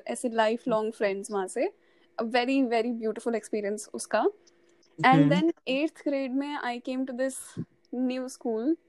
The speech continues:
Speaker 1: जहाँ पे I met you, and, uh, उस time पे ऐसा था, ये जो नया school था,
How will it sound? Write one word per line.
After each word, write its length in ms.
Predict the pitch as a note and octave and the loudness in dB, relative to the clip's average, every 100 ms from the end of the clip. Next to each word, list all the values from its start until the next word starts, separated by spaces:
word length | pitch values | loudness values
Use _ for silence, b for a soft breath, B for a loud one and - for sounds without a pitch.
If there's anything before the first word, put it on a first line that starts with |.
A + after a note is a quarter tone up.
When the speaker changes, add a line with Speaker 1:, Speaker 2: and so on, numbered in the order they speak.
| A#3+ | -10
Speaker 1:
जहाँ 400 | A3+ A#3 A#3 A3+ | -6 -2 -2 -2
पे 320 | A3+ A3 A3+ | 0 0 0
I 160 | - A3+ | -2 0
met 200 | A#3 A#3+ | 0 0
you, 220 | A#3+ G#3 E4+ _ _ - - | -2 -4 -6 _ _ -6 0
and, 340 | A3 G#3+ G#3+ | 0 0 -4
uh, 240 | G3+ G3 A3+ - _ _ _ _ _ - | -4 -4 -6 -12 _ _ _ _ _ -6
उस 240 | A#3+ A#3+ | -4 -2
time 260 | C#4+ B3+ A#3+ | -2 -2 -2
पे 360 | A#3+ B3+ B3+ - | -2 -4 -6 -4
ऐसा 200 | B3+ D4+ | 0 0
था, 200 | D#4+ D#4+ D#4+ | 0 0 2
ये 140 | D4+ | 4
जो 80 | E4 | 4
नया 260 | C#4+ B3+ | 4 2
school 280 | E4 - D4+ | 0 0 0
था, 180 | D4+ D#4+ | 0 -2